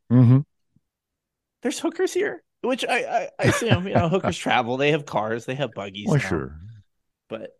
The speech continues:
Speaker 2: um, I think the lot lizard is the problematic person out
Speaker 1: Oh,
Speaker 2: in
Speaker 1: yeah.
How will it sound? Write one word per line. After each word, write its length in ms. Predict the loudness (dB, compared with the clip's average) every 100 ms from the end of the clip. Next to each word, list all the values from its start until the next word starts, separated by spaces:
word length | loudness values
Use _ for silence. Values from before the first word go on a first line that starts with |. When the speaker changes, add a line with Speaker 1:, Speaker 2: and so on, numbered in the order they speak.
| _ _ _
Speaker 2:
um, 400 | -6 -4 -6 -10
I 80 | -12
think 180 | -10 -6
the 100 | -4
lot 300 | 4 4 4
lizard 460 | -2 -4 -6 -10 -14 -18
is 140 | -18 -14
the 100 | -16
problematic 840 | -6 -2 -2 -4 -6 -6 -6 -10 -20 _ _ _ _ _ _
person 380 | -12 -12 -12 -8
out 120 | -2
Speaker 1:
Oh, 60 | 2
Speaker 2:
in 60 |
Speaker 1:
yeah. 220 | 4 4